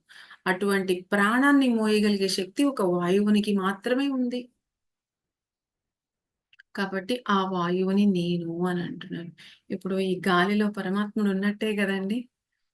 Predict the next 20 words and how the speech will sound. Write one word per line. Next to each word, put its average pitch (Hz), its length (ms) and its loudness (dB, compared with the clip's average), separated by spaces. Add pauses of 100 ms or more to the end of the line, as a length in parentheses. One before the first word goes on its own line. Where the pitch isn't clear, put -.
(180)
గాలి 185 380 2
వచ్చి 208 320 0
మీకు 214 200 0
తగులుతుంది 214 760 0
అంటే, 202 220 0
ఆ 202 80 -2
పరమాత్మ 202 500 -2
స్పర్శను 214 520 0
మీరు 208 140 2
ఎరుకు-, 180 460 0 (580)
తెలుసుకోవాల్సిందే 226 960 2
కదా. 220 280 -2 (880)
మీరు 180 400 2
శ్వాస 185 420 -2
పీల్చుకుంటూ 208 800 -2
వదిలేస్తూ 214 600 0
ఉంటే, 202 240 2
సహజంగా 226 840 0 (400)
గాలి 208 220 4
పీల్చుకోవడం, 214 880 0